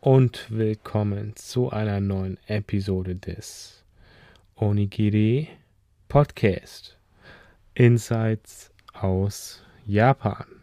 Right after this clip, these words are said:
Ja, schön, dass du heute wieder dabei bist bei dieser neuen Folge. Und, ähm, in dieser Episode, ja, da möchte ich so ein bisschen der Frage auf den Grund gehen, warum sich eigentlich so viele für Japan interessieren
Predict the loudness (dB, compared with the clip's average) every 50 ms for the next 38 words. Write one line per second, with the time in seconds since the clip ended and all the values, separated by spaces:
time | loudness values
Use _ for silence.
0 | _ _ _ _ _ _ _ _ -20 _ _ _ -20 -20 -20 -20 _ _ _ _
1 | _ 6 8 8 8 8 4 4 6 8 8 8 8 4 2 2 2 2 4 4
2 | 4 4 2 0 0 2 2 2 2 4 4 4 4 4 4 2 0 -2 -4 -6
3 | -14 -10 _ -4 -2 -2 -2 -2 -2 -2 -2 0 -2 -2 0 0 0 0 0 0
4 | -2 -2 -2 0 2 2 4 4 2 2 0 -2 -4 -6 _ _ _ -20 -20 -20
5 | -20 -20 _ _ _ _ _ 0 2 4 4 4 4 4 2 0 0 -2 0 2
6 | 2 2 2 4 4 2 4 4 4 2 2 2 -2 -6 -8 -6 -4 0 0 2
7 | 2 2 2 0 0 -2 -2 -4 -4 -4 -2 0 0 -2 -2 -2 -4 -4 -2 -2
8 | 0 0 0 -2 -2 0 0 2 2 2 0 -2 -6 -6 -4 -2 0 0 0 0
9 | 0 0 0 0 -2 -4 -4 -2 0 0 0 0 -2 -2 0 2 4 4 2 0
10 | -2 _ _ -20 -20 -20 -20 -20 _ _ _ _ _ _ _ _ _ _ 0 2
11 | 2 2 2 4 4 4 4 2 0 -4 -4 -2 -2 -2 -2 -4 -2 0 0 0
12 | -2 -2 -4 -6 -6 -6 -6 -2 0 2 2 4 4 2 2 0 -2 -6 -10 _
13 | _ _ _ _ _ -2 0 2 2 2 2 0 -2 -2 -4 -8 -10 -16 -20 -20
14 | -4 2 4 4 6 4 2 -2